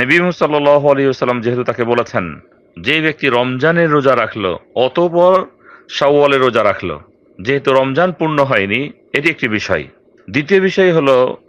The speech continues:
যত ফরজ রয়েছে সেগুলো কিন্তু আল্লাহর হক, আর শাওয়ালের রোজা এটি নফল রোজা, এটি ফরজ নয়। কেউ যদি নাও রাখে, তবু তিনি গুনাহগার হবেন না, তিনি সওয়াব থেকে মাহরুম হবেন, কেননা আল্লাহর যে হকগুলো রয়েছে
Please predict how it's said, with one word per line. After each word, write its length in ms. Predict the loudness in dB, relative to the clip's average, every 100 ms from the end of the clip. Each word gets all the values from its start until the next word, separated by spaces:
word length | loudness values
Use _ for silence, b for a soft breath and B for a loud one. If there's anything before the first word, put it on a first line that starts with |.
| _ b b _
যত 260 | -6 -4 0
ফরজ 400 | -2 0 0 0
রয়েছে 420 | 2 2 0 -4
সেগুলো 300 | -6 -4 -4
কিন্তু 200 | -6 -2
আল্লাহর 320 | -2 0 0 -2 -4
হক, 300 | -6 -6 -20 -20 _ _ _ _
আর 460 | -2 0 0 -2
শাওয়ালের 500 | -4 -4 0 2 2
রোজা 240 | 2 2 0
এটি 140 | 0
নফল 280 | -2 -2 0
রোজা, 400 | 0 0 -2 -6 -6
এটি 140 | -8
ফরজ 360 | -4 0 0 0
নয়। 220 | -4 -8 -14 _ _ -2
কেউ 160 | -2
যদি 240 | 0 -2 -2
নাও 360 | 0 0 2
রাখে, 320 | 2 0 -2
তবু 240 | -4 -6 -6
তিনি 180 | -8 -4
গুনাহগার 400 | 0 2 2 0
হবেন 240 | 0 -2
না, 160 | -4 -10 -14 _ -6
তিনি 320 | -2 -2 -4
সওয়াব 340 | -4 0 0
থেকে 200 | -2 -4
মাহরুম 460 | -2 -4 -2 -2 -2
হবেন, 320 | -2 -4 -8 -14 _ _ _
কেননা 520 | -2 0 0 0 0 0
আল্লাহর 420 | 0 2 2 2
যে 140 | 0
হকগুলো 460 | 0 0 0 0 2
রয়েছে 640 | 2 0 0 -2 0 -2